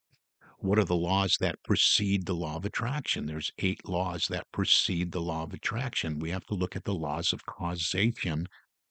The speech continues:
not just to attraction, which is an effect. What causes the effect? What causes the attraction? Well, attitude is a big contributing factor here. So your basic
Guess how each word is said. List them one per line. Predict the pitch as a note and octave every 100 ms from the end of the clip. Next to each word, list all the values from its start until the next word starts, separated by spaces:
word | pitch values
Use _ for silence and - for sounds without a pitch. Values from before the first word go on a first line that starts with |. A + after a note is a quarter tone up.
| _ -
not | F2 F#2
just | F#2+ - -
to | F#2
attraction, | D#2 - G2+ A#2 A2+ - D#2+
which | E2+ -
is | E2+ -
an | G2
effect. | - - C#3+ - - -
What | F2 G2+ -
causes | - E2+ - F2+ -
the | G2
effect? | F2+ - - C3+ - - - - _
What | - -
causes | - - B2+ C3+ - F#2+ -
the | E2+
attraction? | D#2 - D#2+ D2+ - - - - _ _ -
Well, | F#2+ -
attitude | A2 D3+ - F2+
is | G#2 A#2
a |
big | - E2+ F2+
contributing | G#2 G2+ - E2+ G2 G#2
factor | - - C#3+ D#3 - F2
here. | - - - _ _ _ - -
So | - A2
your | G2+ F#2+
basic | F2+ A#2+ C#3+ - C#3 -